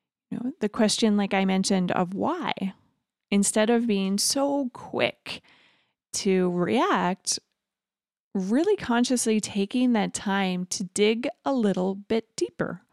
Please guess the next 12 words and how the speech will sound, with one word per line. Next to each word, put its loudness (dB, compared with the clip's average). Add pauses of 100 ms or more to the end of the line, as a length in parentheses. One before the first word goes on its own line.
(760)
Why -6
do 0
I 0
feel -2
this -2
way? -10 (480)
Why 0
is -2
that -4 (220)
important 0
to -6
me? -8